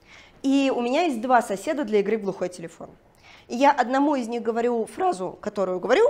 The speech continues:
и второму говорю. Но один услышал чуть-чуть по-другому и передал дальше своим соседям ее по-другому.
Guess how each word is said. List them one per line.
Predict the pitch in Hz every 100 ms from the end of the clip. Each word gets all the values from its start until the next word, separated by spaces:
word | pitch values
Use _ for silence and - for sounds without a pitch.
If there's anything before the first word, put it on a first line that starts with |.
| 571
и | 339
второму | 339 285 196
говорю. | 160 160 151 -
Но | 220
один | 262 320
услышал | 320 311 -
чуть-чуть | 240 233 269
по-другому | - 262 277 466 320
и |
передал | 226 226 226 277 220
дальше | 247 226 -
своим | - 202 226 208
соседям | 202 185 - 392 302
ее | 190 262
по-другому. | 277 220 214 185 151